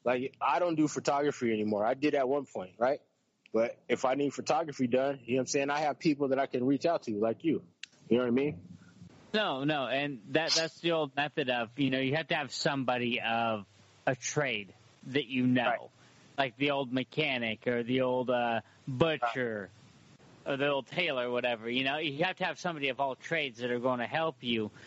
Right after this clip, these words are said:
Speaker 2: because, yeah, you can do it, but you, we don't have
Speaker 1: Right.
Speaker 2: time for all that.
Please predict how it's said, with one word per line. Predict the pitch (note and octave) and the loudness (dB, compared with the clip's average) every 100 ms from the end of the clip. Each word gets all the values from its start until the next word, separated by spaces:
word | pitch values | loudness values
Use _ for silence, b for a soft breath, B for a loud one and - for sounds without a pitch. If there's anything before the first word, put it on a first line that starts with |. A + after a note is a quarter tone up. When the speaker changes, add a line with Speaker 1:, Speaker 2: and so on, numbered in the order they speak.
| B B | B B
Speaker 2:
because, | - G#3+ | -4 -2
yeah, | A#3+ G#3 | 0 0
you | E3 G#3 | 0 -2
can | - A#2+ | -2 -4
do | A#2 F#3 C#3 | 2 2 2
it, | G#2 - - B B - - - | -2 -6 -16 B B -20 -4 0
but | D3 C#3 - - | 0 0 -6 -8
you, | E3 F3 | -4 0
we | F#3+ | 2
don't | G3+ G3+ F#3 | 2 0 0
have | E3 | 0
Speaker 1:
Right. | C#3+ | -2
Speaker 2:
time | D#3+ D#3+ | -2 -2
for | D#3+ | -2
all | C#3 A#2 | -4 -10
that. | A#2 G2 | -12 -12